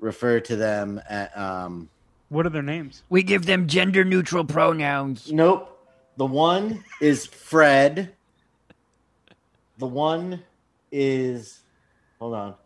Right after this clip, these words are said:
Speaker 3: They all
Speaker 2: Hey,
Speaker 3: answer
Speaker 1: Ted.
Speaker 3: to they.
Speaker 2: When I was a
Speaker 1: Ted.
Speaker 2: kid, my parents named our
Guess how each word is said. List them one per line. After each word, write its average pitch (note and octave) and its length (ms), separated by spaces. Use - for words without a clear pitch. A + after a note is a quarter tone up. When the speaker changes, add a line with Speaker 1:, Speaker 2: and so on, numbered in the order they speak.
Speaker 3:
They D#3 140
all F#3 180
Speaker 2:
Hey, F#3 80
Speaker 3:
answer F#3+ 200
Speaker 1:
Ted. C3+ 280
Speaker 3:
to B2+ 60
they. C#3+ 480
Speaker 2:
When E3 100
I C3 80
was A3 140
a - 20
Speaker 1:
Ted. - 60
Speaker 2:
kid, G3+ 220
my F3 120
parents F#3+ 400
named D#3 300
our C#3+ 340